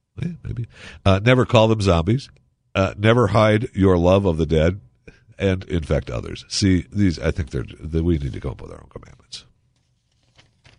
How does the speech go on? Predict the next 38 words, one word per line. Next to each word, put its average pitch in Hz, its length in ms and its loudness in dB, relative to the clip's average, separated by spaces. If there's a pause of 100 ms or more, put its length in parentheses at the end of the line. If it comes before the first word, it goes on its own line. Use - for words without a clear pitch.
(180)
Our 60 120 -2
own 50 120 -6
Walking 50 260 -6
Dead 50 220 -10
commandments, - 460 -18
'cause, 58 320 -4 (280)
eh. 87 80 -2 (1160)
So 151 180 6
last 165 260 4
week 160 220 2
we 151 120 2
were 143 120 0
just, 135 320 0
uh, 127 240 4 (320)
we 123 100 -4
were 135 80 0
with 135 180 -2
What's-Her-Face 123 560 2
at 107 80 -6
the 107 80 -2
hospital. 92 760 0
See, - 180 -4
I'm 82 60 0
supposed 80 240 -4
to 82 40 -10
know 82 100 0
everybody's 80 300 -2
char-, 85 240 -2 (220)
name, 78 180 -2
Beth? 78 360 -2 (200)
I 92 140 -8
know 90 160 0
her 82 100 0
name, 71 380 -4
okay? 73 400 -2 (880)
I 80 40 -14
don't 82 180 -6
care. 65 420 -6